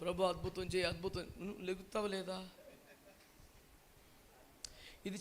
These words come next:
చాలా ఇబ్బందిగా అనిపిస్తది, కానీ ఇది మన సేవలో ఒక తప్పనిసరి పరిస్థితి.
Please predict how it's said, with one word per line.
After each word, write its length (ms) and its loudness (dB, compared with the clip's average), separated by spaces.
చాలా 180 8
ఇబ్బందిగా 720 8
అనిపిస్తది, 520 4
కానీ 420 6
ఇది 160 2
మన 220 8
సేవలో 480 8
ఒక 220 8
తప్పనిసరి 920 6
పరిస్థితి. 680 4